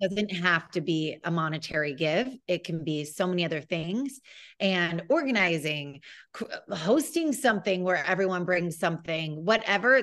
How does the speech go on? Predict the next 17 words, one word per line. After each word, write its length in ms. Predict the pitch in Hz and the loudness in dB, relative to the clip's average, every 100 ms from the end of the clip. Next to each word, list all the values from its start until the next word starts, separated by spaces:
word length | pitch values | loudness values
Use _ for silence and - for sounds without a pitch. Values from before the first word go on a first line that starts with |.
| 156 | 4
I 80 | 208 | -2
just 260 | 190 196 165 | 0 -2 -4
love 360 | 180 190 190 - | 0 2 2 0
painting 420 | - 214 226 269 | -4 -2 -2 -2
the 80 | 262 | -2
picture 380 | 233 - - 185 | -2 -4 0 0
of 120 | 175 - | 0 0
all 180 | 180 | 0
the 120 | 175 185 | 2 0
different 320 | 180 180 - | 0 -2 0
options. 560 | 151 - - 320 359 - - - - - | -4 -4 0 2 2 -4 -18 -18 -20 0
So 380 | 254 214 - 220 | 4 6 4 2
everyone 320 | 214 220 208 | 2 2 0
in 100 | 202 | 0
their 180 | 185 175 | 2 2
own 200 | 185 180 | 0 -2
households, 760 | 165 170 170 233 240 214 | 0 -2 0 0 0 -2